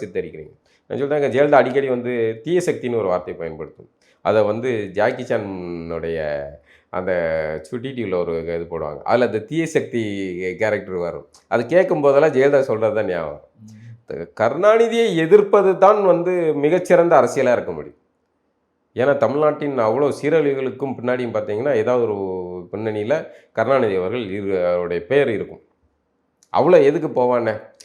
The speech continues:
Speaker 1: இப்ப எம் ஜி ஆர் உருவாகிறதுக்கு, கருணாநிதி தலைமையை பிடிக்கிறதுக்கு எம் ஜி ஆர் பயன்பட்டார்.
Speaker 2: ம்.
Speaker 1: எம் ஜி ஆருடைய புகழை பயன்படுத்தி கருணாநிதி அந்த தலைமையை பிடிச்சாருன்னு வைங்களேன். பின்னாடி அதிமுகங்கிற ஒரு ஒண்ணு உருவாகிறதுக்கு காரணம் கருணாநிதி. சரிதானே? அதுக்கப்புறம் எம் ஜி ஆர் மறைவுக்கு பின்னாடி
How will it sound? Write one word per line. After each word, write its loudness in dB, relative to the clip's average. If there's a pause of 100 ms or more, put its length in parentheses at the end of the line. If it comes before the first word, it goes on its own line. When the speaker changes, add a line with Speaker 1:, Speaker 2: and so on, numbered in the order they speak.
(140)
Speaker 1:
இப்ப -6
எம் 0
ஜி 4
ஆர் 6
உருவாகிறதுக்கு, 2 (360)
கருணாநிதி 6
தலைமையை 4
பிடிக்கிறதுக்கு 2
எம் 8
ஜி 6
ஆர் 6
பயன்பட்டார். 2 (340)
Speaker 2:
ம். -18
Speaker 1:
எம் 2
ஜி 8
ஆருடைய 8
புகழை 6
பயன்படுத்தி 6
கருணாநிதி 4
அந்த 2
தலைமையை 0
பிடிச்சாருன்னு -4
வைங்களேன். -8 (380)
பின்னாடி 6
அதிமுகங்கிற 6
ஒரு 4
ஒண்ணு 2 (160)
உருவாகிறதுக்கு 6
காரணம் 6
கருணாநிதி. 4 (680)
சரிதானே? -6 (380)
அதுக்கப்புறம் 6
எம் 4
ஜி 4
ஆர் 6
மறைவுக்கு 4
பின்னாடி 4